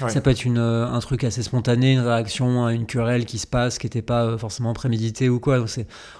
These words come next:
Speaker 2: en tout cas, on n'a pas vu de conflit ouvert, euh, avec ses parents, euh.
Speaker 1: J'ai pas trouvé non plus de message allant dans ce sens.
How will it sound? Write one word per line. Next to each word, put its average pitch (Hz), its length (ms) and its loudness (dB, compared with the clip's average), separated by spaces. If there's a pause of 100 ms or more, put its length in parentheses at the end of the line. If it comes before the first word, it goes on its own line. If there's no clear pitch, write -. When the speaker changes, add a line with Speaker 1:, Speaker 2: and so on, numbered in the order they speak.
Speaker 2:
en 143 60 -6
tout 113 160 -4
cas, 135 340 4
on 120 80 2
n'a 117 140 0
pas 123 140 0
vu 120 180 -2
de 117 180 0
conflit 113 420 -6
ouvert, 117 480 2
euh, 110 220 2
avec 110 220 -2
ses 120 120 -6
parents, 117 760 0
euh. - 20 0
Speaker 1:
J'ai 110 100 2
pas 135 160 2
trouvé 139 220 2
non 127 100 2
plus - 140 -4
de 131 60 2
message 127 340 2
allant 117 200 -2
dans 113 180 -4
ce - 120 2
sens. 156 400 0